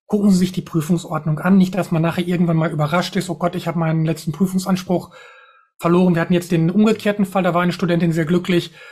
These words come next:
dass sie, ähm, im Nachhinein mitbekommen hat, dass, äh, es Corona-Freiversuchsregelungen gab und sie dann eben nicht im letzten Versuch war, sondern im Prinzip, äh, nur einmal durchgefallen war.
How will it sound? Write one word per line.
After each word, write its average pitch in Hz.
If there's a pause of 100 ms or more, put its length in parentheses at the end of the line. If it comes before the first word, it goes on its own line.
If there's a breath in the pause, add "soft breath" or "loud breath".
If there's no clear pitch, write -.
(140 loud breath)
dass 165
sie, 175
ähm, 170
im 165
Nachhinein 165
mitbekommen 165
hat, 156
dass, 151
äh, 165
es 160
Corona-Freiversuchsregelungen 160
gab 151 (920)
und 185
sie 175
dann 160
eben 170
nicht 185
im 160
letzten 156
Versuch 156
war, 160
sondern 156
im 156
Prinzip, 151 (420 loud breath)
äh, 151
nur 151
einmal 120
durchgefallen 110
war. -